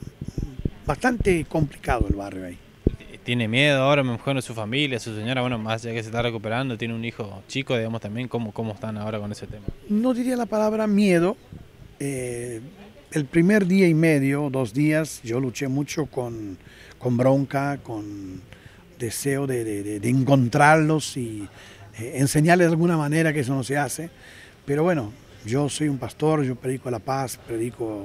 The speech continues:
Speaker 1: bendiciones, ayudamos a la gente. Y como he dicho en otros medios, están tan equivocados esos pobres muchachos porque tienen que usar la lógica, usar un poquito la razón,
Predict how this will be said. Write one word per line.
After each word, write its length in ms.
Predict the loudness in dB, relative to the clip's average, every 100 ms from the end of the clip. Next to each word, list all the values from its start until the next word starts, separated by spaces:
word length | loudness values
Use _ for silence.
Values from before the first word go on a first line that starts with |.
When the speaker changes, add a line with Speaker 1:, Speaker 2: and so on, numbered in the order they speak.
| -12 -16 -16 -6
Speaker 1:
bendiciones, 460 | -4 -2 -4 -4
ayudamos 300 | 0 2 4
a 80 | 2
la 40 | -2
gente. 320 | -6 -8 -14 -16 -20 -20 -20 -20 -20 -20 -10
Y 300 | -6 -4 -2
como 220 | 2 4
he 40 |
dicho 260 | 4 2 2
en 80 | 0
otros 200 | 2 2
medios, 560 | 2 2 0 -4 -12 -16 -20 -20 -20 -20 -20 -20 -20 -10 -4
están 340 | -2 2 2
tan 200 | 4 2
equivocados 640 | 2 2 2 0 -2 -2
esos 100 | -6
pobres 320 | -4 0 2 0
muchachos 580 | 2 2 0 -4 -8 -14 -20 -18 -18 -18 -10
porque 400 | -4 -4 0 0
tienen 260 | 2 2 0
que 140 | 0
usar 240 | -6 -2 0
la 100 | 2
lógica, 560 | 2 2 0 -10 -10 -14 -18 -18
usar 220 | -4 0
un 100 | 0
poquito 480 | 0 -2 -2 -2 -2
la 80 | -2
razón, 460 | -4 -6 -4 -4